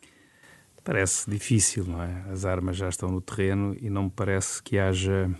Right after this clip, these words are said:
eh, muitas saídas sem primeiro, eh, haver ali uma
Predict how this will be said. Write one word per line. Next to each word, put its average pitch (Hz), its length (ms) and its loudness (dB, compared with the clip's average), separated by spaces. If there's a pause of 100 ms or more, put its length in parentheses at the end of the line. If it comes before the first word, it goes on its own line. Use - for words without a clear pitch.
(800)
eh, 98 280 2
muitas 101 480 4
saídas 98 840 6 (140)
sem 101 320 4
primeiro, 98 1000 4
eh, 107 480 -2
haver 101 300 6
ali 98 320 4
uma 98 880 -2